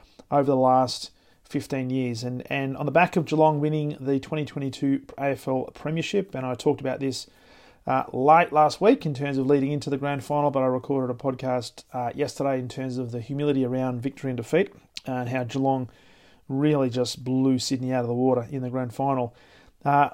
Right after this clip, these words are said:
on the back of that premiership, their longest serving captain, Joel Selwood, announced his retirement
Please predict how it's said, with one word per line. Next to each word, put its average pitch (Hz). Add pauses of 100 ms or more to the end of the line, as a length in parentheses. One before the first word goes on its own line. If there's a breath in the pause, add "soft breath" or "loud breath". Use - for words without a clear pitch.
(140)
on 156
the 151
back 180
of 180
that 165
premiership, 151
their 151
longest 165
serving 147
captain, 139
Joel 135
Selwood, 135 (260)
announced 139
his 127
retirement 131